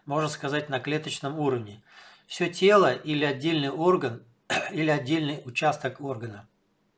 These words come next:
ткани охватывается глубинными вибрациями. Такой массаж производится скрупулёзно и безошибочно, причём так, как нужно именно данному человеку, со всеми его заболеваниями,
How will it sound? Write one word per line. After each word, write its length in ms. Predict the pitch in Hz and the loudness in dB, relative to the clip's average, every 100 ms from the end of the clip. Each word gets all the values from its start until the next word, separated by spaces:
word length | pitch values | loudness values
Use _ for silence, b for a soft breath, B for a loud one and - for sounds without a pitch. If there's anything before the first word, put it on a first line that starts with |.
| _ _ _ - - - | _ _ _ -14 -12 -12
ткани 500 | - 165 165 120 B B B B _ | -2 0 2 0 B B B B _
охватывается 960 | 135 - 175 185 185 160 156 156 - 135 | -4 2 8 8 8 0 0 -2 -2 -2
глубинными 560 | 123 123 151 156 147 | -2 -2 -2 -2 -4
вибрациями. 760 | 135 135 127 135 123 - 104 101 b b b b _ | -2 -2 4 4 4 -4 -12 -18 b b b b _
Такой 260 | 135 185 185 | -4 2 4
массаж 480 | 165 - 185 185 | 4 6 4 4
производится 1040 | - 143 143 131 147 175 160 - 143 131 B B | 0 -2 0 -2 -2 -2 -2 -4 -2 -2 B B
скрупулёзно 720 | - - 147 151 147 190 180 | -10 -2 -2 0 2 2 2
и 40 | 160 | -2
безошибочно, 760 | 143 156 151 156 120 117 117 | -2 -2 -2 -4 -4 -6 -8
причём 360 | - 123 135 143 | -10 -8 -6 -6
так, 360 | - 180 185 B B B | 4 4 4 B B B
как 220 | 151 151 | -6 -4
нужно 260 | 165 170 160 | -4 -4 -4
именно 440 | 156 160 156 147 | -4 -2 0 -2
данному 440 | 127 151 160 151 147 | 4 4 4 -2 -4
человеку, 680 | - 143 147 139 - 107 B B B - | -6 -4 -2 -2 -4 -16 B B B -12
со 140 | 139 | -8
всеми 340 | - 160 175 | -6 -4 -4
его 280 | 147 131 151 | -4 -4 -4
заболеваниями, 960 | 123 117 120 113 131 170 165 135 123 | -4 -4 -4 0 2 2 2 -4 -6